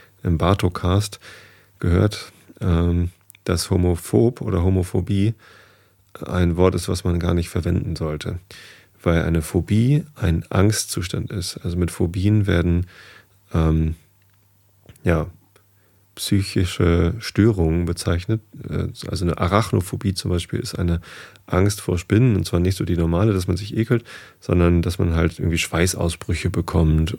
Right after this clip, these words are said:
und sonst was. Irgendwie gibt's irgendwie Klaustrophobie, das ist, äh, die Angst vor engen Räumen, dass man irgendwie Angstzustände bekommt, wenn man in, in, in einem Fahrstuhl ist oder so. Ähm,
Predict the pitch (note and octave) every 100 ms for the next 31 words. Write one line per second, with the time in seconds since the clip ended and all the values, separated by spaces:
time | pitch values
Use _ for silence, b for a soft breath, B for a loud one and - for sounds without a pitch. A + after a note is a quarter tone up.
0 | - E2+ - - F2 - F#2 - - A2
1 | B B B B - - - - - F#2+
2 | G2 - F2 F2 F#2 F2 E2+ - - -
3 | - - - - - - B B B B
4 | B B - F2 F#2 - - F#2 F#2 E2+
5 | E2 D#2+ E2+ G#2 G2+ F2+ - F#2 F2 E2+
6 | E2+ E2 D#2+ G2+ G2+ - F#2 - F2 E2+
7 | F2 F#2 E2+ F2 F2 D#2+ F2 E2+ G2+ -
8 | G2+ - - b b b b b _ A#2
9 | - - F2 F2 G#2 F#2 G2 F2 F2 F#2+
10 | F2+ F2 F2 B B B B B B B
11 | B B - _ F2+ E2 D#2+ D#2+ E2